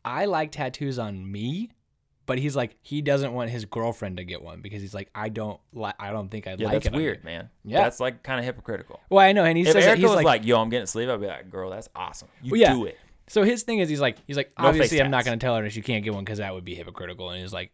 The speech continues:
Speaker 1: "And it would probably look great, but I just have this weird, like, I wouldn't, don't know if I'd like it on her."
Speaker 2: Yeah, that,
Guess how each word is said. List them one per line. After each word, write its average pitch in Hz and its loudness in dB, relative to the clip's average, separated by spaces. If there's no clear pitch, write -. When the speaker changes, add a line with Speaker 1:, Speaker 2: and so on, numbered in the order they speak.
Speaker 1:
"And 139 -2
it 123 -4
would 117 -4
probably 104 -2
look 90 -12
great, 87 -14
but 101 -8
I 113 -4
just 104 -10
have 95 -8
this 95 -14
weird, 101 -8
like, 104 -6
I 87 -8
wouldn't, 95 -12
don't 104 -10
know 107 -6
if 110 -8
I'd 123 -6
like 214 -4
it 311 -6
on 151 -6
her." - -14
Speaker 2:
Yeah, 98 -8
that, 98 -8